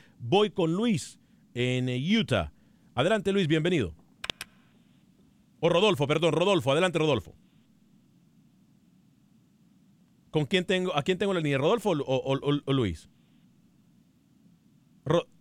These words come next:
adelante, Rodolfo, bienvenido. Bueno, voy con Luis entonces a Utah. Adelante, Rodolfo, en Utah, ¿cómo le va?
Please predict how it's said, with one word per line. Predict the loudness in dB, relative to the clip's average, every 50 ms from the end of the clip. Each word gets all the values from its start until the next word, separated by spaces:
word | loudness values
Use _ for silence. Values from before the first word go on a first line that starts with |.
| _ -6
adelante, | -2 0 2 2 2 2 2 0 0
Rodolfo, | 2 2 2 2 2 2
bienvenido. | 2 2 2 2 2 2 0 -2 -4 -10 _ _ _ _ _ _ _ _ _ _ _ _ _ _ _ _ _ _ _ _ _ _ _ _ _ _ _ _ _ _ _ _ _ _
Bueno, | 0 0 2 2
voy | 0 0 2
con | 0 0
Luis | 2 2 2 2
entonces | 2 0 -2 -2 0 0 0 0
a | 0
Utah. | 2 0 0 0 0 -2 -2 0
Adelante, | 0 0 2 2 0 0 -2 -2
Rodolfo, | -2 0 -2 -2 -2 -2 -2
en | 0 0
Utah, | 0 0 -2 -4
¿cómo | -2 -2 -2
le | -2
va? | -2 -2 -4